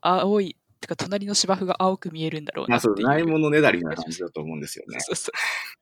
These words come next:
Speaker 1: 多分ぐるぐるループしますよね、これ。
Speaker 2: <laughs> でも、ずっとやってると、いろいろやってみたくなったりするし、みたいな。
Speaker 1: うんうんうん。そうそう。いや、確かにな。わかりますね、それ。で、じゃあ、その後に、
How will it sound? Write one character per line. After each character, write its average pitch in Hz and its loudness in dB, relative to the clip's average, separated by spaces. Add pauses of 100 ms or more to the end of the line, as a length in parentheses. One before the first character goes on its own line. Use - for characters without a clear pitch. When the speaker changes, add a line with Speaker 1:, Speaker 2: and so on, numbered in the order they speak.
(300)
Speaker 1:
多 202 8
分 170 0
ぐ 202 -2
る 208 2
ぐ 165 -4
る 156 -8
ル 165 -2
ー - -14
プ - -6
し - 0
ま 160 4
す - 0
よ - 0
ね、 135 -2
こ - -8
れ。 - 6
Speaker 2:
<laughs> - 2
で 127 6
も、 123 4
ず 143 -2
っ 139 -8
と - 8
や 175 12
っ 170 4
て - 2
る 156 4
と、 160 -4
い 143 4 (120)
ろ 113 8
い 113 6
ろ 113 6
や 110 6
っ - -12
て 117 2
み 113 0
た 120 2
く 87 -6
な 87 0
っ - -20
た - -12
り 73 -8
す - -16
る - -10
し、 - -12
み 71 -10
た - -12
い - -18
な。 123 -10 (680)
Speaker 1:
う 170 -10
ん - -6
う 175 -6
ん 170 -6
う 165 -10 (580)
ん。 - -16
そ - -4
う 156 -2
そ - -4
う。 - -14
い 233 -20 (760)
や、 160 -10
確 - -8
か 151 -12
に 143 -12
な。 143 -4
わ 147 -6
か 170 -4
り 170 -2
ま 170 -2
す - -12
ね、 - -16
そ - -12
れ。 - -18 (1200)
で、 285 -6 (180)
じ - 2
ゃ 175 6
あ、 165 2
そ 196 -6
の 214 0
後 220 -2
に、 247 -4